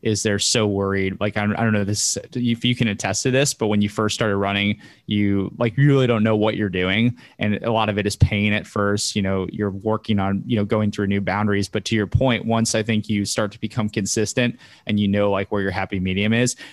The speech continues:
that's when you get those benefits from the, you know, the endorphins and all those different things from the mental side, where people will say, like, you know,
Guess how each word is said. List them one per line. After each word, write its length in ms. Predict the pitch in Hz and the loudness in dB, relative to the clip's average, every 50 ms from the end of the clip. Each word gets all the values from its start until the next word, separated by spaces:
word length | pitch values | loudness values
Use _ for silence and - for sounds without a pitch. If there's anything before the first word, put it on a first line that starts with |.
| - - - | -10 -4 -2
that's 180 | 120 117 - | -2 0 0
when 80 | 123 113 | 2 2
you 80 | 104 | 2
get 140 | 95 107 98 | 2 0 0
those 180 | 110 98 92 - | 0 -2 -2 -2
benefits 480 | - 110 104 104 95 - 101 95 - | -2 -2 -2 -2 0 -2 -2 -2 -2
from 380 | - - - 95 92 92 92 87 | -4 -4 -2 -2 0 0 -2 -2
the, 320 | 104 101 95 92 95 95 - - - _ _ _ _ - | 0 0 0 0 -2 -4 -6 -10 -20 _ _ _ _ -4
you 80 | 107 | -2
know, 80 | 101 98 | -2 0
the 120 | 101 101 | 0 0
endorphins 680 | 98 92 - 101 98 90 - - 98 92 92 92 87 - | 0 0 0 0 0 0 0 0 0 0 0 0 0 -2
and 100 | 98 98 | -2 0
all 100 | 98 95 | 0 0
those 220 | 95 95 95 - | 0 -2 -2 -2
different 300 | - 101 98 - 101 90 | -4 -6 -4 -4 -4 -2
things 120 | 101 98 - | -2 -2 -2
from 120 | 107 101 | -2 -2
the 40 | 90 | 0
mental 320 | 90 98 98 95 - 90 | 0 -2 -2 -2 -4 -4
side, 280 | 87 - 98 82 80 78 | -4 -2 -4 -4 -4 -4
where 160 | 87 101 98 | -4 -4 -4
people 280 | - - 123 - 113 107 | -2 -4 -4 -2 0 0
will 140 | 104 98 | 0 0
say, 240 | 98 - - 107 107 | 0 0 0 0 0
like, 240 | 101 98 98 - - | 0 -2 -4 -6 -6
you 80 | 104 98 | -4 -4
know, 220 | 95 87 92 | -2 -2 -4